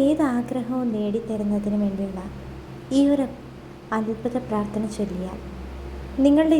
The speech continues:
ജീവിതത്തിൽ നിങ്ങൾ ആഗ്രഹിക്കുന്ന എന്തും ഈശോ അതിവേഗം സാധ്യമാക്കി തരും.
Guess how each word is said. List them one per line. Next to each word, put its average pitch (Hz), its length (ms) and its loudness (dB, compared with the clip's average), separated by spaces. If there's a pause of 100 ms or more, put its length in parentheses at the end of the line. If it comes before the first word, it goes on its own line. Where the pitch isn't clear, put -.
(140)
ജീവിതത്തിൽ 226 600 -2 (560)
നിങ്ങൾ 254 200 0 (100)
ആഗ്രഹിക്കുന്ന 233 720 -2 (220)
എന്തും 240 360 -2 (580)
ഈശോ 262 220 -4 (100)
അതിവേഗം 214 680 0 (100)
സാധ്യമാക്കി 190 720 -6
തരും. 185 200 -8